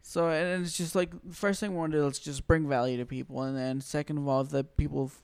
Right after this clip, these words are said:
find value in it, it, it would mean the world if, like, they just support what our idea, and then it's not just our idea, it could be theirs idea too.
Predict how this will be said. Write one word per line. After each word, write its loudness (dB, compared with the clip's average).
find 2
value 2
in -2
it, -2
it, -4
it -2
would 0
mean 2
the 0
world 4
if, -6
like, -6
they -2
just -6
support -4
what -4
our 8
idea, 2
and 0
then -2
it's 2
not 8
just 4
our 8
idea, 2
it 0
could -8
be 2
theirs 0
idea -4
too. -6